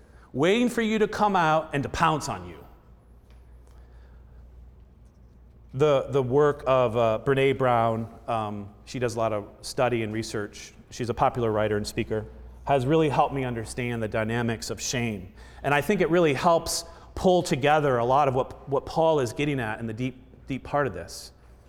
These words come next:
And what she says about shame is, is, is very, very helpful. I wanna read to you.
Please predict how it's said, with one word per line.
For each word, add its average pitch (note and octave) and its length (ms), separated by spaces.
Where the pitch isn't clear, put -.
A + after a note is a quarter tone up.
And C#3 80
what G3+ 100
she G#3 140
says A3+ 280
about E3+ 200
shame E3 300
is, B2+ 260
is, C3+ 320
is B2+ 140
very, E3+ 300
very C3 200
helpful. B2 300
I B2+ 60
wanna E3+ 220
read C3+ 280
to - 120
you. F2+ 180